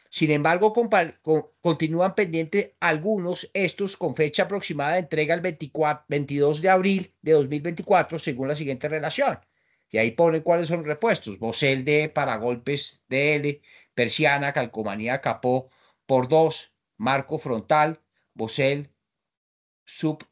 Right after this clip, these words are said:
persiana, guardapolvo plástico derecho, calcomanía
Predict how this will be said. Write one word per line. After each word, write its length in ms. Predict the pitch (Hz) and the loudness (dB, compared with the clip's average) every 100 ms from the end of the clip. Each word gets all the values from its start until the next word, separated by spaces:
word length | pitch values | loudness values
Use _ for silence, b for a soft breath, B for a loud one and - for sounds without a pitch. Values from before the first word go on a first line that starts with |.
| - | -4
persiana, 760 | 123 117 160 156 156 156 - _ _ _ _ _ _ | -4 0 2 2 2 -2 -4 _ _ _ _ _ _
guardapolvo 640 | 120 120 110 107 135 131 143 | -6 -4 -4 -2 0 0 -2
plástico 800 | 151 147 143 147 135 143 131 117 _ _ _ _ - | 0 0 -2 -8 -4 -4 -4 -10 _ _ _ _ -6
derecho, 460 | 120 160 160 170 | 0 0 -2 -4
calcomanía 880 | - 131 113 107 104 120 127 135 139 | -2 -2 -2 -4 -2 -2 -2 -2 -6